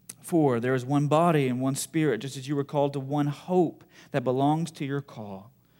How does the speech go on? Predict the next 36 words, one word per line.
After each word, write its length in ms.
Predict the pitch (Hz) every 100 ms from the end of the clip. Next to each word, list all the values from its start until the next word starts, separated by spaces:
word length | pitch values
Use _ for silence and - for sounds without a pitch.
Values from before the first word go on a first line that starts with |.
| _ -
One 240 | 127 135
Lord, 300 | 156 160 139
one 120 | 135
faith, 360 | 131 151 151 147
one 140 | 131
baptism, 600 | 131 143 127 143 127 123
one 160 | 127 127
God 300 | 127 135 143
and 100 | 135
Father 340 | 123 135 143
of 120 | 143
all, 220 | 120 117 117
who's 180 | 127
over 260 | 123 135 131
all 180 | 127 139
and 120 | 139
through 240 | 127 131
all 240 | 113 123 110
and 180 | 120 92
in 180 | 113 107
all." 300 | 113 107 104
Paul 300 | - 139 143
says, 400 | 143 127 120 120 - - -
"What 180 | - 151
you've 220 | 160 170
been 180 | - 165
called 400 | 147 196 196 190
to 300 | - 123 117 113 - -
is 100 | 135
to 100 | 135
live 280 | 123 143 131
life 320 | 123 135 147
together 440 | - 127 143 139
in 380 | 131 139 147 143 -
the 100 | -
church." 680 | - - 110 - - -